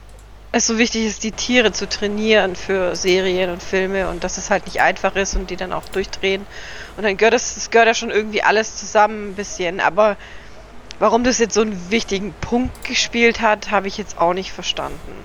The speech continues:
Also mir war's klar, okay, man wollte den Ka-, den anderen Charakter einführen und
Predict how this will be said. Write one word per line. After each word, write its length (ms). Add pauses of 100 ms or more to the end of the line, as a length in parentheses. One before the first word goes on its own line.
(520)
Also 160
mir 120
war's 240
klar, 240
okay, 200
man 160
wollte 220
den 140
Ka-, 240
den 180
anderen 220
Charakter 500
einführen 760 (960)
und 460